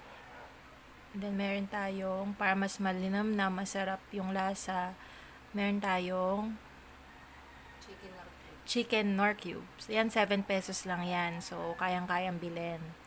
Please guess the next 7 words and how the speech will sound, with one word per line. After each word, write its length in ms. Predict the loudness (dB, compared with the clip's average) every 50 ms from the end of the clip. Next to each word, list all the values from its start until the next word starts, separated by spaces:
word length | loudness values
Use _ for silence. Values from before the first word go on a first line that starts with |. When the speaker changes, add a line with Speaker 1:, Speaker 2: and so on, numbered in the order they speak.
| -18 -18 -18 -18 -18 -18 -18 -18 -18 -18 -18 -18 -18 -18 -18 -18 -18 -20 -18 -10
Speaker 1:
Ito 240 | -8 -6 -4 -4 -2
pa, 200 | 2 4 4 4
another 400 | 4 4 4 4 4 2 2 0
pampalasa, 920 | 2 2 2 2 2 2 2 2 4 4 4 4 2 2 0 0 0 0 0
nor, 680 | 0 0 0 2 2 2 2 2 2 2 0 0 -4 -6 -10 -14 -16 -18 -18 -18 -18 -18 -18 -18 -14 -10 -4
liquid 440 | -2 -2 0 0 0 -2 -2 -2 -2
seasoning. 880 | -4 -2 0 -2 -2 0 0 2 2 4 4 4 4 2 2 0 -4